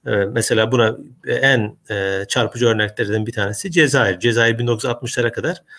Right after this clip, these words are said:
bağımsız bir ülke değildi. Yani altmışlardan sonra ancak Cezayir bağımsızlığını kazanabiliyor. Osmanlı İmparatorluğu'nun yıkılışı bin dokuz yüz on sekiz diyelim.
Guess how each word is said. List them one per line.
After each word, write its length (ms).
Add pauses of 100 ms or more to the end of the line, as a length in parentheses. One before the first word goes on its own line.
(240)
bağımsız 360
bir 60
ülke 240
değildi. 220
Yani 240
altmışlardan 680
sonra 300
ancak 360
Cezayir 560
bağımsızlığını 720
kazanabiliyor. 640 (360)
Osmanlı 360
İmparatorluğu'nun 580
yıkılışı 440
bin 120
dokuz 220
yüz 120
on 160
sekiz 340
diyelim. 320